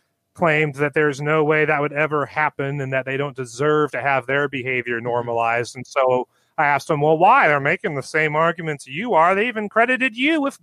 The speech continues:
Speaker 1: giving them the arguments."
Speaker 2: Mm-hmm.
Speaker 1: And their response is that children are not capable of consent.
Speaker 2: Mm-hmm.
Speaker 1: Well, in the years since, I pointed out to them, I think at the time, that the academic world would come out and claim that they were.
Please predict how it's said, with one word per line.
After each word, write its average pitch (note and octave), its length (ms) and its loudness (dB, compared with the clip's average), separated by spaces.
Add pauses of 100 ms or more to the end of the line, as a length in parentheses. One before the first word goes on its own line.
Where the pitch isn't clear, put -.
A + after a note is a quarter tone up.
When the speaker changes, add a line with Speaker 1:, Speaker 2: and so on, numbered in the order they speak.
Speaker 1:
giving C#4+ 340 -6
them F3 220 -2
the C#3+ 120 -4
arguments." C#3 760 -8
Speaker 2:
Mm-hmm. B2+ 140 -16 (400)
Speaker 1:
And F3 120 2
their F3 100 6
response F#3+ 540 4
is F3 160 -2
that F3 240 2
children E4 540 2
are C4 100 0
not C#4+ 300 2
capable B3 680 -6
of G3 140 -12
consent. C4 880 -2 (240)
Speaker 2:
Mm-hmm. A#2+ 260 -18 (280)
Speaker 1:
Well, F3+ 220 6
in F3+ 80 2
the F3+ 100 6
years A3 380 4
since, G3+ 600 0 (160)
I F#3 100 2
pointed A3+ 280 2
out G#3 220 2
to A3+ 160 -8
them, A3+ 260 -4
I E3+ 120 -2
think F#3 200 -6
at F#3+ 120 -8
the E3+ 80 -8
time, F3 380 -2
that E3+ 120 -10
the D3 120 -4
academic D3+ 640 -4
world D#3 320 -2
would C3+ 200 -8
come C#3 240 -6
out C#3 160 -2
and B2+ 100 -12
claim C3 360 -8
that B2+ 100 -14
they B2 120 -4
were. A#2+ 440 -4